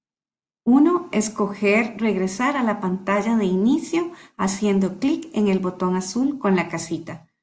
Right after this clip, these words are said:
o bien hacer clic en el botón con los tres puntos e ir a la sección de repaso.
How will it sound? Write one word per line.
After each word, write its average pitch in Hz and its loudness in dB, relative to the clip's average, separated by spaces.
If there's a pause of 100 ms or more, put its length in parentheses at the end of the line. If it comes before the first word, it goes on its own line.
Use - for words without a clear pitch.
(360)
o 247 6
bien 233 2 (300)
hacer 175 -2
clic 285 -2
en 196 4
el 180 2
botón 214 0
con 196 4
los 170 -2
tres 208 -2
puntos 247 -2 (300)
e 285 2
ir 240 6
a 226 6
la 214 2
sección 175 -2
de 170 -2
repaso. 151 -6